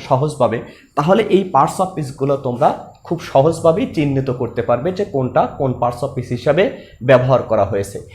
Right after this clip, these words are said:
এবং সর্বশেষে তোমাদের জন্য আমি একটি প্রশ্ন দিচ্ছি, লক্ষ্য করে দেখো। তোমাদের বলতে হবে যে এখানে এটি কোন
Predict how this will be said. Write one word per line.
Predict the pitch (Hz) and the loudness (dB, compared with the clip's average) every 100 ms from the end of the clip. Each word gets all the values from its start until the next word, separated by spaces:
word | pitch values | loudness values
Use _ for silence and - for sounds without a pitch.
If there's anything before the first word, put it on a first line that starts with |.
| - - | -20 0
এবং | 170 190 285 - - | 4 6 4 0 -10
সর্বশেষে | - - 160 180 175 185 151 101 - | -6 0 2 2 0 0 0 -4 -2
তোমাদের | 147 160 175 | 0 2 0
জন্য | 131 143 147 | 0 -2 -2
আমি | - 127 143 | -2 0 0
একটি | 143 - 127 - - - | 0 0 -2 -2 -14 -8
প্রশ্ন | 156 185 - 139 | 2 2 4 4
দিচ্ছি, | 120 - - 160 - - | 4 4 4 4 4 2
লক্ষ্য | 135 135 156 | 2 4 2
করে | 147 131 | 4 4
দেখো। | 120 123 202 | 2 2 0
তোমাদের | 208 147 143 143 139 - - _ _ _ _ _ _ - - _ _ - _ 107 | 2 4 4 4 0 -12 -20 _ _ _ _ _ _ -20 -20 _ _ -20 _ 6
বলতে | 135 180 208 | 8 10 8
হবে | 175 185 143 226 | 8 8 8 6
যে | 143 143 147 147 | 6 8 8 4
এখানে | 135 139 165 131 196 - - - - - - | -4 2 6 6 4 -6 -16 -20 -20 -10 -2
এটি | 151 190 233 - - 160 | 0 0 -2 -6 -14 -4
কোন | 143 147 160 - | -2 0 -2 -10